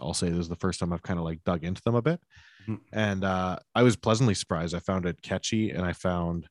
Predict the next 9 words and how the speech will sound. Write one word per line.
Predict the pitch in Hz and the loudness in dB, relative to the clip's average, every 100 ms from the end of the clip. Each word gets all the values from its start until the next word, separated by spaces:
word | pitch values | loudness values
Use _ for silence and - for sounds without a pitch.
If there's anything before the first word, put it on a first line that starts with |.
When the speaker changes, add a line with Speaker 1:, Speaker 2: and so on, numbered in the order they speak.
| _ - _ _ _ - | _ -20 _ _ _ -8
Speaker 1:
that, | 92 85 - 95 | -2 -2 -2 -2
um, | 85 80 78 80 - _ _ _ _ _ - _ _ _ - | -2 -2 -6 -10 -14 _ _ _ _ _ -20 _ _ _ -6
the, | 101 - | -4 -4
the | 87 | -4
riffs | 82 104 - - | -2 -2 -2 -4
were | |
cool, | - - 120 117 117 | -4 2 4 4 4
and | 87 78 | 2 -2
the | 76 | -8